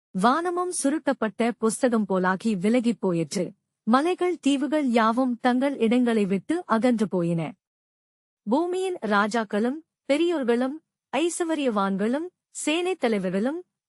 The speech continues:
பலவான்களும், அடிமைகள் யாவரும், சுயாதீனர் யாவரும், பர்வதங்களின் குகைகளிலும் கன்மலைகளிலும் ஒளித்துக் கொண்டு, பர்வதங்களையும் கன்மலைகளையும் நோக்கி, "நீங்கள் எங்கள் மேல் விழுந்து, சிங்காசனத்தின் மேல்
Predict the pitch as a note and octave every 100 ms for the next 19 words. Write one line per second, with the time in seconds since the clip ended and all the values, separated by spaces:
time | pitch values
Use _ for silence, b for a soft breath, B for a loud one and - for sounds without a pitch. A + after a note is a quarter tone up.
0 | B3 C4+ B3+ A3+ G#3+ G#3+ B3 E4+ F#4 _
1 | _ B3 C4+ F4+ F#4 F4 F4+ D#4 A#3+ G#3+
2 | G#3+ A3 B3 - _ - - C#4 D#4+ F4
3 | F4 E4+ D#4 B3 G#3+ G#3 G#3 C4 D#4+ _
4 | _ A#3 C#4 D#4 E4 E4 D#4+ D#4 C#4 B3+
5 | A#3 B3+ A#3 A3+ B3 B3+ B3 B3+ C4 D4+
6 | C#4 A#3 A3+ A#3 B3+ G#3 G#3 A#3 F#4+ -
7 | F#3+ G3 C#4 F#4 _ _ - B3 C#4 D#4
8 | D4+ C4 A#3 A3 C4+ D4+ - B3+ C#4+ D#4
9 | C#4 A#3 G#3+ G#3+ G3+ F#3+ F3 - G#3+ F#3
10 | _ _ - B3+ E4 C#4+ D#4 - A3+ B3
11 | C#4+ D#4 C4 C#4+ G3+ G3+ G3 G#3 A3+ C4
12 | - _ - - D#4 F4 F#4 F4 D#4 C4+
13 | B3+ A#3 A3+ B3+